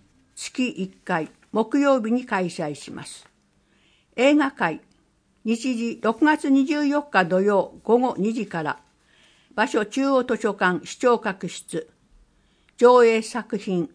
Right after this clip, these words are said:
ナイトミュージアム。上映時間は百九分。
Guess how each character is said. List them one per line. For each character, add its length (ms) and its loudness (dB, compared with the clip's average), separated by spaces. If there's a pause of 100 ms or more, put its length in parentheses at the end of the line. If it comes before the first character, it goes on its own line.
(300)
ナ 220 4
イ 80 -4
ト 300 -2
ミ 140 -2
ュ 100 0
ー 40 -2
ジ 200 -2
ア 100 -4
ム。 180 -8 (640)
上 220 6
映 100 4
時 140 -8
間 260 0
は 200 -2 (100)
百 420 -4
九 260 -2
分。 300 -6